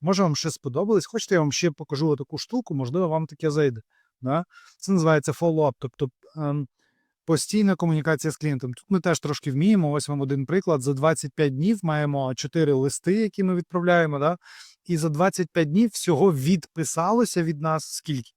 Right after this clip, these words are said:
Менше п'яти відсотків виходить, так? Тобто з-, зі ста людей менше п'яти сказали: "Я не хочу читати ваші там фоллоуап л-,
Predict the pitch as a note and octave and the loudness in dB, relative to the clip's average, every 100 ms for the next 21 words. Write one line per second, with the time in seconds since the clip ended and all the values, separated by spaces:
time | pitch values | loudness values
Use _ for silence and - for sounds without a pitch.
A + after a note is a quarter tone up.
0 | _ _ C#3 F3+ - F3 D#3+ D#3+ D3 G3+ | _ _ 0 0 0 -2 -2 -2 -2 -4
1 | - - _ - C3+ C3+ A#2 - C#3+ D#3+ | -6 -12 _ -8 -8 -6 -8 -6 -4 -4
2 | - _ - - _ - D#3+ - D#3 D3+ | -6 _ -20 -20 _ -6 -4 2 4 6
3 | C#3+ C#3 B2+ A2+ - - C#3+ C3+ D3 - | 6 4 2 -4 -6 -6 -6 -4 -4 0
4 | F#3+ F3 E3+ F#3 E3 F3+ E3 D#3 - D#3+ | 2 2 2 2 2 0 -2 -4 0 0
5 | C3+ - G3+ A#3 _ _ _ _ - - | 0 0 0 -2 _ _ _ _ -14 -4
6 | C#3+ E3 D#3+ E3 D3+ F#3 D#3+ - C#3+ D3+ | 0 2 4 2 0 -2 -4 -8 -2 -2
7 | D3+ D#3 C#3+ B2+ B2+ A#2+ C#3 C#3+ - B2+ | -2 -2 -2 -2 -4 -4 -4 -4 -4 -6
8 | A2+ A#2 A2 A2 _ _ - C#3+ C#3 C#3 | -6 -12 -12 -20 _ _ -6 -2 0 0
9 | C3+ C#3 | 0 -2